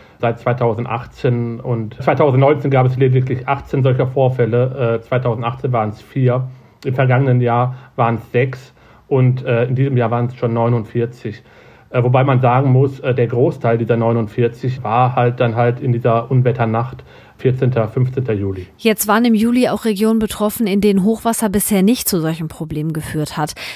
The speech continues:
Speaker 2: Du hast schon gesagt, du hast mit Experten vom Deutschen Wetterdienst gesprochen, die die Starkregenereignisse seit zweitausendachtzehn exklusiv für die Rheinische Post ausgewertet haben.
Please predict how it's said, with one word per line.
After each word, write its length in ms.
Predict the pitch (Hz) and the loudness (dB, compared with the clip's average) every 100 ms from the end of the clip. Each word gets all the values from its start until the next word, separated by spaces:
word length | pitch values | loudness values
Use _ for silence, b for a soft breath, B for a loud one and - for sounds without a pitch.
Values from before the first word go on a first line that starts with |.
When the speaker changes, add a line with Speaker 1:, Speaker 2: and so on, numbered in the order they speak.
| - | -2
Speaker 2:
Du 100 | 208 | 2
hast 180 | 208 - | 4 4
schon 200 | 240 202 | 2 2
gesagt, 480 | 190 180 175 233 226 | 2 2 0 0 0
du 100 | 196 | 0
hast 220 | 214 - | 0 0
mit 100 | 202 | -2
Experten 580 | 139 - - 202 - 208 | -2 -2 0 2 2 0
vom 140 | 190 185 | 2 2
Deutschen 280 | 185 - | 2 2
Wetterdienst 480 | 175 196 214 214 - | 0 0 2 0 0
gesprochen, 460 | 220 - 202 - 208 | -6 -4 -4 2 2
die 80 | 175 | 2
die 100 | 180 | 0
Starkregenereignisse 1080 | - 180 - 180 170 151 139 196 - 185 | 2 0 2 0 2 0 0 -2 0 0
seit 280 | 165 165 185 | 2 2 2
zweitausendachtzehn 920 | - 180 185 175 170 - - 196 190 | -2 -2 0 0 -2 -6 -4 -2 -2
exklusiv 640 | - - - 190 165 202 - | -2 -6 -2 0 2 0 0
für 140 | 185 | 0
die 80 | 170 | 0
Rheinische 380 | 170 170 170 175 | 0 -2 -2 -2
Post 260 | 180 - | -2 0
ausgewertet 640 | 180 214 180 156 156 170 165 | -2 0 -2 -2 -2 -6 -6
haben. 280 | 151 190 | -2 -2